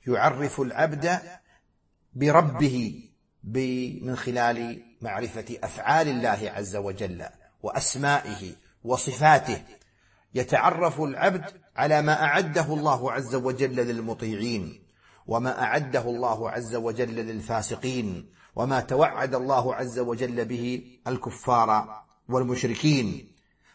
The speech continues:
فالقرآن الكريم نعمة تستحق الشكر لل-، لله سبحانه وتعالى، وهذا يدعوك إلى أن يظهر هذا الشكر على أفعالك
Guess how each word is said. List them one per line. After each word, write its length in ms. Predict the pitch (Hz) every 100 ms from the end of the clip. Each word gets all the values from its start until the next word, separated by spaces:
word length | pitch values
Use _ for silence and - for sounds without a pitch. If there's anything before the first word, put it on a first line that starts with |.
| -
فالقرآن 500 | 110 107 117 131 123
الكريم 840 | 110 - 107 120 147 156 156 - _ _
نعمة 960 | 117 131 165 131 156 151 147 123 101 - 113
تستحق 840 | 110 - - - 294 294 - -
الشكر 680 | 135 - 185 196 196 214 233 214 240 _ -
لل-، 200 | 120 107 120
لله 440 | 123 117 117 107
سبحانه 540 | 101 104 - 110 107 98
وتعالى، 680 | 92 - 95 101 80 - - _ _ _ _ _ _ -
وهذا 680 | 110 123 170 180 185 220 - 117
يدعوك 460 | 135 117 165 170
إلى 400 | - 160 170 175 196 - _ _ _ _ _ -
أن 380 | 156 160 151 - - _ _ _ _ -
يظهر 480 | 170 214 185 180 160
هذا 340 | 143 143 123
الشكر 400 | - - - 135
على 220 | 113 120
أفعالك 760 | - 104 101 131 110 90 -